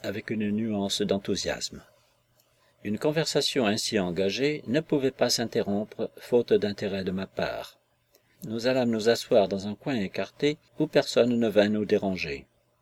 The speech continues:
Au cours de notre conversation, touchant mademoiselle Aldine, Sofia Antonovna s'écria tout à coup, « Je pense que vous vous souvenez de m'avoir vu déjà.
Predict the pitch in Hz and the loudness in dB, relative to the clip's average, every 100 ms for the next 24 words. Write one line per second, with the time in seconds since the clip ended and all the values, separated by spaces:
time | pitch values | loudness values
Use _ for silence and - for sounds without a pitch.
0 | _ _ _ _ - _ - - 190 170 | _ _ _ _ -20 _ -6 4 6 6
1 | 117 107 95 101 104 101 - 95 - - | 6 2 0 -2 2 2 2 -2 -2 -6
2 | 131 156 - - 107 110 101 95 92 90 | -6 -8 -10 -8 -4 -2 0 0 -2 0
3 | 87 87 90 85 117 127 143 _ _ _ | -2 -2 -4 -4 -4 -6 -12 _ _ _
4 | _ - 147 - 107 92 107 104 101 120 | _ 0 0 4 4 4 2 2 0 -2
5 | 120 135 - 104 110 113 - 107 90 - | -2 -2 -4 -4 -4 -4 -4 -8 -10 -6
6 | 135 147 - _ _ _ _ _ _ - | -4 -4 -10 _ _ _ _ _ _ 0
7 | 107 - 180 170 - 113 120 120 127 127 | 0 4 4 4 0 -2 0 -2 -2 -2
8 | 110 123 127 113 107 101 104 117 127 123 | 0 2 2 4 4 4 2 2 -2 0
9 | 87 85 80 | -2 -2 -6